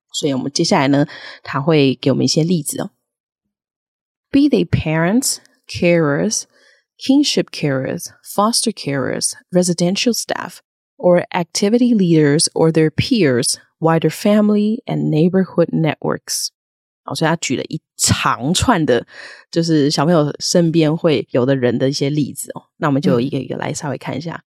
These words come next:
Speaker 1: 无论是父母、照顾者、亲属照顾者、寄养照顾者，或者是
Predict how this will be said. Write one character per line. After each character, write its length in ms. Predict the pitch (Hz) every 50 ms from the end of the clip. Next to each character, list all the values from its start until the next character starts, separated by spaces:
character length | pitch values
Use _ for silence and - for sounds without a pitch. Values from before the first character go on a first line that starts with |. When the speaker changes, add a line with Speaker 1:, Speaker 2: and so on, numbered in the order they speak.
| _ _ _ _ _ _ _ _ _ _
Speaker 1:
无 140 | - 196 208
论 180 | 247 254 247
是 320 | 233 - - 254 233 233 226
父 200 | - - 269 247
母、 400 | 220 196 175 - - - 196 - _ _
照 220 | - 196 165 165
顾 160 | - 180 165
者、 280 | - - 151 120 113 139
亲 240 | - - - 202 196
属 200 | - 185 156 -
照 200 | - 175 175 170
顾 140 | 175 165
者、 300 | 160 - - 127 117 - -
寄 220 | - - 220 208 185
养 240 | 175 160 - 143
照 180 | - - 185 180
顾 220 | 170 - 180 175
者， 340 | 165 - - - - 71 -
或 160 | 196 185 180
者 120 | 170 175 156
是 440 | - - - 170 165 156 156 156